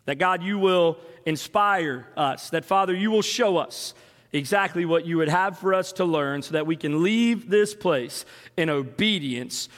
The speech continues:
to you. Jesus, this time is yours. Speak to us today. In Jesus' name we pray. Amen. All right, that was a lot of verses, I will admit it, and some of those verses are a little hard to understand.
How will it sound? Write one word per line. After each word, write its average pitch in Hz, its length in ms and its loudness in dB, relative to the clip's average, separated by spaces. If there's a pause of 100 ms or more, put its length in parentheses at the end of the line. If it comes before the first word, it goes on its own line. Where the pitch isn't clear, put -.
(220)
to 175 100 0
you. 143 320 0
Jesus, 165 420 -2
this 165 220 -4
time 190 340 0
is 160 160 -4
yours. 131 540 -2
Speak - 500 -4
to - 180 -2
us 175 460 -2
today. 131 540 -2 (300)
In 139 160 -2
Jesus' 156 420 -2
name 147 160 -2
we 147 80 -2
pray. 127 400 -4 (240)
Amen. 139 460 -2 (600)
All 156 100 4
right, 190 160 2
that 185 120 0
was 175 100 -2
a 190 60 0
lot 185 180 4
of 170 40 -8
verses, 190 540 0
I 165 220 2
will 175 200 0
admit 165 320 2
it, 226 220 2
and 160 240 -2
some 190 180 0
of 185 60 0
those 175 220 0
verses 180 580 0
are 165 160 2
a 170 60 4
little 190 360 2
hard 190 560 2
to 214 300 0
understand. 202 920 0